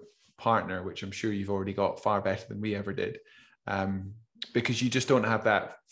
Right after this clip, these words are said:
flexibility, that fluidity you have on a solo bike to just lift out the saddle whenever you want, or, you know, throw the bike around, or, um, freewheel whenever you want to. You've got to do that in sync. Um, but I think if you,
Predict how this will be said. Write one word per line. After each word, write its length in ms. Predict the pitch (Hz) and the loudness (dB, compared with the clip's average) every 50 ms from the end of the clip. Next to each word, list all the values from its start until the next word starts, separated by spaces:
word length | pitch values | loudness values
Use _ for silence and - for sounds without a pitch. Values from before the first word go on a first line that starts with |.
| - - | -6 4
flexibility, 640 | - 120 101 - - 104 113 123 127 117 - - 95 | 6 6 6 6 2 2 4 4 4 4 0 -2 -2
that 240 | 98 92 - - | -2 -2 -2 -4
fluidity 460 | - 104 104 107 110 113 110 - - 101 | -6 -4 -2 0 0 -2 -2 -6 -6 -6
you 140 | 95 95 | -4 -2
have 200 | 95 101 98 98 | -2 0 0 0
on 100 | 101 95 | 0 -2
a 40 | 92 | -4
solo 320 | 95 - - 117 117 107 101 | -4 -2 -2 0 0 0 -2
bike 340 | - - - - - - | -2 -2 -6 -6 -6 -10
to 120 | - - - | -14 -12 -6
just 320 | - 95 87 - - _ - | -6 -6 -6 -6 -12 _ -4
lift 220 | - - - - - | -4 -4 -2 0 2
out 160 | 98 92 139 | 0 0 0
the 60 | - | -2
saddle 280 | - 190 190 196 - 95 | -2 -2 -2 -2 -2 -6
whenever 320 | 101 101 98 98 98 - | -6 -6 -8 -8 -8 -8
you 120 | 98 98 98 | -8 -6 -4
want, 320 | 98 98 98 101 - - | -4 -4 -4 -6 -6 -4
or, 260 | 98 92 90 - - - - - - - - - - - - | -4 -4 -4 -6 -10 -14 -20 -20 -20 -20 -20 -20 -20 -14 -6
you 80 | - 104 | -2 -2
know, 80 | 101 | -2
throw 200 | 98 - - 110 | -2 0 0 0
the 80 | 101 104 | 0 2
bike 300 | 101 101 98 98 101 - | 2 2 2 2 2 0
around, 400 | 98 101 98 98 98 98 98 98 | 0 2 2 2 0 0 -2 -2
or, 380 | 95 92 90 95 - 104 110 - _ _ _ - | -4 -4 -6 -8 -10 -12 -12 -16 _ _ _ -14
um, 360 | 101 95 98 101 98 101 101 110 | -12 -12 -10 -10 -12 -12 -14 -14
freewheel 480 | - - - 123 117 110 104 104 101 101 | -14 -6 0 2 2 2 2 2 2 2
whenever 260 | 101 98 98 98 104 | 0 -2 -2 -4 -4
you 100 | 101 101 | -2 -2
want 240 | 101 101 98 98 - | -2 -4 -4 -6 -8
to. 100 | - 104 | -8 -8
You've 160 | 98 98 98 | -8 -6 0
got 100 | - 113 | 0 2
to 80 | 104 101 | 2 2
do 160 | 101 113 107 | 0 0 0
that 180 | 101 95 - 85 | 0 0 0 0
in 140 | 107 101 104 | -2 -4 -4
sync. 500 | 101 - - 117 104 101 107 - - - _ _ - - - _ _ _ _ _ - | -2 2 2 2 2 0 -6 -10 -14 -20 _ _ -20 -20 -20 _ _ _ _ _ -6
Um, 520 | 104 98 95 98 98 95 95 98 98 101 - - _ _ _ - - _ _ _ _ - | -4 -4 -4 -4 -6 -6 -8 -8 -10 -12 -16 -20 _ _ _ -20 -20 _ _ _ _ 4
but 200 | 131 127 110 123 | 8 8 8 8
I 40 | |
think 280 | 135 - 180 180 156 - | 6 4 2 0 0 0
if 120 | 131 120 127 | -2 0 2
you, 320 | 120 117 110 107 101 - | 2 2 2 0 -2 -6